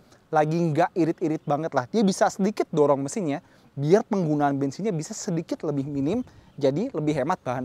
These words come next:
bakar, seperti itu. Dan kalau misalnya kita lagi macet-macetan, kita lagi diem nih,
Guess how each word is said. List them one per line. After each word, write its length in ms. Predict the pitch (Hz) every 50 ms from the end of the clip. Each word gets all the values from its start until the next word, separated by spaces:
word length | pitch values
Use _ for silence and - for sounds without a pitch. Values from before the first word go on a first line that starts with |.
| 135
bakar, 320 | 139 135 - 160 139 110 -
seperti 320 | - - 127 117 143 143
itu. 240 | - - 131 113 - - _ _ _ - -
Dan 320 | - 165 185 151 151 165 139
kalau 160 | 165 170 170
misalnya 320 | 175 175 160 - 220 220
kita 240 | 202 226 - 220 185
lagi 160 | 165 147 139
macet-macetan, 680 | 135 139 - 139 131 147 160 - - - 151 147 156 175 - - - - _
kita 160 | - 196 - 185
lagi 240 | 165 160 151 151
diem 240 | 147 185 262 277 208
nih, 180 | 165 156 196